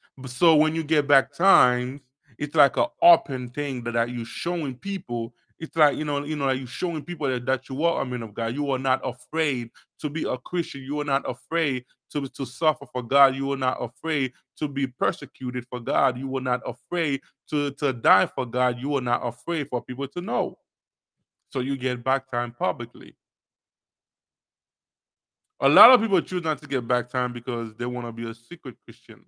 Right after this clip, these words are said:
They want when Christians see them, they look like a Christian, but there's some people they are around, they don't want them to know they are a Christian. So they are living a secret life.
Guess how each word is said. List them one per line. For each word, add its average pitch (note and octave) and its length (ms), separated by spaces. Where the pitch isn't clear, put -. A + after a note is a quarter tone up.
They F#3 180
want A3 240
when G3+ 160
Christians F3+ 500
see F#3+ 160
them, G3+ 600
they B2+ 180
look D#3 200
like F3+ 200
a F3 80
Christian, C3 680
but B2 140
there's D3 160
some B2+ 220
people B2 500
they B2+ 160
are B2+ 240
around, B2+ 420
they A#2 60
don't A#2 160
want A#2+ 160
them A#2 160
to A#2 140
know A#2+ 440
they B2+ 160
are A#2+ 320
a C3+ 60
Christian. - 460
So C3+ 140
they C#3 160
are C3 140
living D3+ 400
a A2+ 80
secret - 500
life. - 300